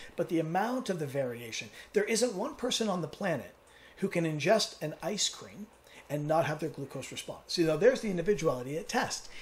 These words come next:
If you were able to turn to me and say, "Mike, I just ate that large blizzard, eleven hundred and forty calories, of which sixty percent is carbs,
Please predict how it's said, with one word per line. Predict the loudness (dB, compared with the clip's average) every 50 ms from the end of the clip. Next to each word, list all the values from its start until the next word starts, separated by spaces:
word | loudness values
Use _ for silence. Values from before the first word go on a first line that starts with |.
| -6 -2 -2
If | 0 0 0
you | -2 -2 0 0
were | 2 4 4
able | 4 4 2
to | 0 -2
turn | -2 -2 0 0 2
to | 0
me | 0 0 0
and | 0
say, | 0 0 2
"Mike, | 2 0 0 0 0
I | -2 0
just | 0 -2 -4 -4 0 2
ate | 4 4 4
that | 2 0 0 0 0
large | 0 0 0 0 -2 -4
blizzard, | -4 -4 -4 -6 -6 -8 -10 -12 -12 -12 -14 -12 -6 -4
eleven | -2 -2 0 2 4 4 4 2 2 -2
hundred | -4 -4 -4 -4 -4 -2 -2 -4
and | -6 -6 -8
forty | -8 -6 -4 -2 -2 -2 -4 -6
calories, | -8 -6 -6 -4 -4 -4 -4 -6 -6 -6 -4 -4
of | -4 -4 -4
which | -4 -4 -4 -6 -6 -8 -16 -16 -8
sixty | -4 -2 -2 0 0 -2 -4 -4 -4
percent | -4 -2 -2 0 0 0 -2 -4 -6
is | -6 -8
carbs, | -8 -8 -10 -8 -4 -4 -4 -4 -4 -6 -10 -12